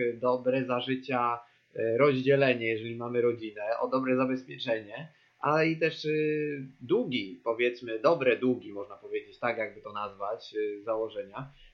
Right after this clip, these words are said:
e, które mamy w banku jako kredyt hipoteczny na cel inwestycyjny, e, no to też, e, one gdzieś tam, e, przejdą, tak, na kogoś innego prawdopodobnie i teraz, żeby ta druga osoba była w stanie to spłacać,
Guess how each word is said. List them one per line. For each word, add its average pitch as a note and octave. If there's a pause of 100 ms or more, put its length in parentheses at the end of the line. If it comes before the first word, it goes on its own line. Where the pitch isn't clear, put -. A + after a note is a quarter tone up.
e, G#2+
które A#2+
mamy B2+
w A#2
banku B2+
jako A2+
kredyt A#2+
hipoteczny B2+
na A2
cel A#2
inwestycyjny, A#2+ (640)
e, A2+
no A#2+
to C#3 (220)
też, C3
e, B2+
one B2 (260)
gdzieś B2
tam, B2 (360)
e, A2
przejdą, G2+
tak, B2
na A2+
kogoś A#2+
innego B2
prawdopodobnie G2+
i B2
teraz, A#2+
żeby A#2+
ta A#2+
druga B2+
osoba A#2+
była A#2+
w -
stanie D#3
to G#2+
spłacać, -